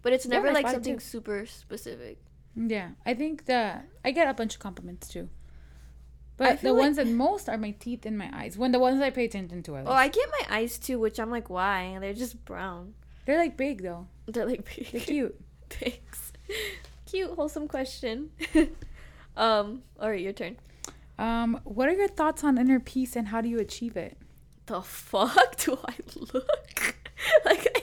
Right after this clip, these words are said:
Speaker 1: have inner peace? All you have to do is go on my Twitter timeline and let me know if you think I have inner <laughs> peace.
Speaker 2: She's like the raging Elmo.
Speaker 1: Your timeline right now? You were, like, s-, you were literally falling on the ground. I, that's, I was like,
Speaker 2: <laughs> He's like,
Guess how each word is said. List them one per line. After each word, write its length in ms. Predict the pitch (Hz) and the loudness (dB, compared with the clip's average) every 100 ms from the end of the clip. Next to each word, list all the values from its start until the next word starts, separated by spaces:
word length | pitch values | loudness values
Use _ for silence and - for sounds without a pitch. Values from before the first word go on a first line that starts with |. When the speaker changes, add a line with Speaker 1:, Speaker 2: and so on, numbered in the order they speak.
| - | -4
Speaker 1:
have 160 | - - - | -14 -16 -20
inner 300 | - - - | -18 -18 -16
peace? 1000 | - - - - - - - - - - - - - - | -18 -18 -18 -16 -16 -18 -20 -20 -10 -6 -6 -8 -10 -2
All 80 | 285 | 4
you 80 | 294 | 4
have 80 | 320 | 4
to 80 | 277 | 2
do 120 | 294 | 0
is 100 | 285 | 2
go 140 | 240 | 2
on 80 | 269 | 2
my 100 | 247 | 0
Twitter 300 | 233 214 208 | 0 -2 -2
timeline 420 | 233 202 196 190 | -2 -6 -6 -8
and 80 | 185 | -10
let 140 | 185 | -12
me 80 | 185 | -12
know 120 | 180 | -12
if 120 | 185 180 | -12 -14
you 40 | |
think 220 | - 180 | -16 -14
I 60 | 202 | -12
have 160 | 175 | -12
inner 180 | - - | -12 -14
<laughs> 20 | |
peace. 640 | - - 277 - 277 - - | -8 -2 -2 -2 -8 -6 -6
Speaker 2:
She's 140 | 254 | -2
like 160 | 285 - | -2 0
the 100 | 254 | 2
raging 400 | 233 240 247 233 | 2 2 -2 -4
Elmo. 360 | - 202 185 185 | -6 -8 -8 4
Speaker 1:
Your 180 | 440 370 | 8 8
timeline 760 | 440 466 - 539 508 523 508 508 | 6 4 8 8 8 6 6 6
right 200 | 523 508 | 4 4
now? 460 | 571 587 622 622 - - - | 4 6 4 2 -6 -18 -4
You 140 | 285 | 0
were, 100 | 427 453 | 2 2
like, 200 | 349 254 | 0 -2
s-, 100 | 214 | -6
you 120 | 233 370 | 0 2
were 180 | 415 | 4
literally 360 | 294 320 339 285 | 4 4 4 2
falling 360 | - 226 254 262 | 2 2 4 2
on 120 | 233 | 0
the 80 | 185 | 0
ground. 440 | 196 202 175 185 - - - - - - - - - - | 2 2 0 -10 -18 -20 -20 -20 -20 -18 -18 -18 -10 0
I, 160 | 226 | 4
that's, 180 | 269 330 | 6 6
I 180 | - 277 | 4 4
was 120 | 302 | 4
like, 160 | 294 247 | 4 2
Speaker 2:
<laughs> 140 | - | 10
He's 220 | 415 440 440 | 12 12 12
like, 140 | 381 | 12